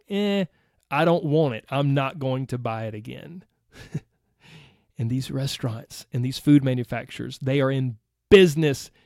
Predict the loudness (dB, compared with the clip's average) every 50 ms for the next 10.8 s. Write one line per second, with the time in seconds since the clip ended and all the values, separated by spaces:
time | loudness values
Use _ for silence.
0 | _ _ _ -6 -4 -4 -2 -2 -4 -4 -6 -8 -12 _ -8 -6 -4 -2 -2 0
1 | 2 2 2 2 2 0 0 -2 -2 -2 0 -2 -2 -2 0 0 2 2 0 0
2 | -2 -4 -4 -4 -4 -2 -4 -4 -4 -4 -4 -4 -4 -6 -6 _ 0 2 2 2
3 | 2 0 -4 -6 -8 -12 -20 _ _ _ _ _ _ _ _ _ _ _ _ _
4 | _ -2 -2 0 0 0 -2 0 0 2 2 0 0 0 0 0 0 0 2 2
5 | 2 2 2 0 0 0 0 -6 -10 -12 -14 -16 -20 _ _ -8 -8 -4 -4 -4
6 | -4 -2 -4 -4 -2 0 0 -2 -2 -2 -4 -2 -2 -2 -4 -6 -8 -8 -8 -8
7 | -8 -10 -10 -10 -12 -16 -18 -20 _ _ _ _ _ _ _ _ _ _ _ _
8 | -12 -4 0 2 2 2 2 -2 -4 -2 -2 0 0 -2 -4 -8 -12 -10 -10 -10
9 | -10 -6 0 0 0 2 0 -2 -2 -4 -4 -2 -2 -2 -2 0 0 0 0 0
10 | -2 0 -2 -2 -4 -6 -10 -8 -2 0 0 0 0 -2 -8